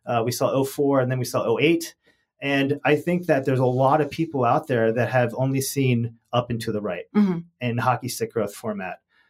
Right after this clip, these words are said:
Speaker 1: And I just caution everyone to make sure that you actually think about not growth at all costs, but how do you kind of grow efficiently? And,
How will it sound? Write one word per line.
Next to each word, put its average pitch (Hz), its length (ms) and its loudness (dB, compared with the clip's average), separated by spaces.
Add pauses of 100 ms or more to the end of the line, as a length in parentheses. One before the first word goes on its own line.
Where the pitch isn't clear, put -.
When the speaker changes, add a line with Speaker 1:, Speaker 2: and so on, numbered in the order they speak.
(140)
Speaker 1:
And 127 140 2
I 123 80 4
just 139 180 -2
caution 175 440 4
everyone 123 340 2
to 117 80 -2
make 120 180 0
sure 165 280 2
that 131 160 -2
you 131 160 -2
actually 123 300 -2
think 143 200 -4
about 117 400 0 (160)
not 135 540 0
growth 135 440 0 (140)
at 117 140 -2
all 110 140 2
costs, 117 540 0 (300)
but 123 220 0
how 135 120 -2
do 135 60 0
you 127 100 0
kind 123 200 -2
of 110 60 -2
grow 117 140 2
efficiently? 104 560 -6 (420)
And, 123 440 2